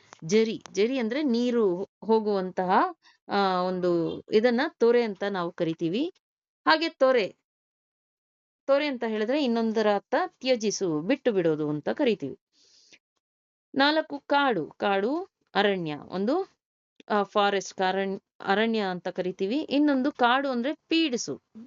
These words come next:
ಪೀಡಿಸೋದು ಅಂದ್ರೆ, ಆ, ಪರಿಪರಿಯಾಗಿ, ಆ, ಒಂದು ರೀತಿ ಟಾರ್ಚರ್ ಮಾಡಿ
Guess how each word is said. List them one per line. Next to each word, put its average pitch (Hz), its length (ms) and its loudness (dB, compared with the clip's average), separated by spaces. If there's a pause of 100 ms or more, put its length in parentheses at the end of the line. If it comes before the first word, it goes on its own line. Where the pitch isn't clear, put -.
(140)
ಪೀಡಿಸೋದು 233 520 -2
ಅಂದ್ರೆ, 202 340 0 (380)
ಆ, 196 540 0 (300)
ಪರಿಪರಿಯಾಗಿ, 240 840 0 (480)
ಆ, 208 80 -2 (540)
ಒಂದು 214 180 4
ರೀತಿ 226 220 2
ಟಾರ್ಚರ್ 220 520 0
ಮಾಡಿ 196 360 -2